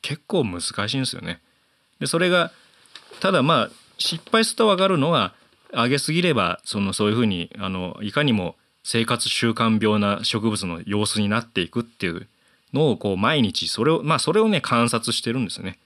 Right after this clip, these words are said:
で、朝から夕方にかけてで様子が変わるんで、イチゴってのはそういう動きが早いのでね。あの、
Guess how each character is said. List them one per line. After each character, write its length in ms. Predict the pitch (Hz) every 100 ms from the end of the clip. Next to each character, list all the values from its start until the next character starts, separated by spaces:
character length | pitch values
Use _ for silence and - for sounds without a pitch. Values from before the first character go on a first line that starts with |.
| _ _ _ _ _ _
で、 380 | 120 123 117 117 - _ _ _ _ -
朝 300 | 151 165 127
か 260 | - - 101
ら 200 | 90 92
夕 280 | 107 120 120
方 260 | 131 127
に 120 | 127
か 120 | 123 135
け 100 | 110
て 160 | 95
で 280 | 87 85 78
様 200 | 95 107
子 120 | 110
が 100 | 107 101
変 100 | 101
わ 120 | 104
る 100 | 104
ん 120 | 85
で、 200 | 80 80 90
イ 80 |
チ 120 | 113 160
ゴ 80 |
っ 40 | 180
て 100 | 185
の 80 | 120
は 60 |
そ 140 | - 113
う 20 |
い 60 |
う 120 | 113 117
動 180 | 110 117
き 100 | 131
が 80 | 104
早 280 | 92 104
い 80 | 107
の 80 | 87
で 80 | -
ね。 180 | 92 98 _ _ _ _ _ _ _ _ -
あ 120 | 95
の、 320 | 92 92 87